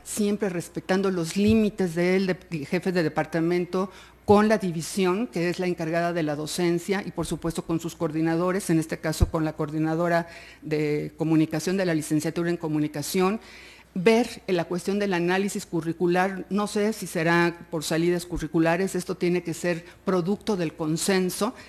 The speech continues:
y la participación en la asesoría de los proyectos terminales, que ahí es donde pe-, empezamos a ver también cuestiones de rezago importante entre nuestros estudiantes.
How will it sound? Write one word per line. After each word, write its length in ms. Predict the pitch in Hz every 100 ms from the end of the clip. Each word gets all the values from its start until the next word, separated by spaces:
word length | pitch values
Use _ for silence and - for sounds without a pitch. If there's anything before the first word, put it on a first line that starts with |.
| - - -
y 100 | 220
la 160 | 226
participación 800 | 202 180 170 170 165 170 208 196
en 140 | 190 175
la 60 |
asesoría 600 | 165 160 170 170 185 196
de 100 | 180
los 140 | 160 156
proyectos 460 | 165 165 165 202
terminales, 680 | - 165 165 180 185 185 208
que 100 | -
ahí 240 | 160 185 220
es 120 | 214
donde 220 | 190 175
pe-, 300 | - 165 170
empezamos 600 | 175 170 160 190 185 165
a 80 | 160
ver 160 | 165 170
también 380 | 185 170 170 170
cuestiones 480 | 185 - 170 175
de 100 | 165
rezago 560 | 151 147 170 165 165 180 - -
importante 800 | 180 185 170 165 170 170 180 170 -
entre 260 | 175 165 165
nuestros 320 | 160 156 156
estudiantes. 800 | - 170 156 139 139 - -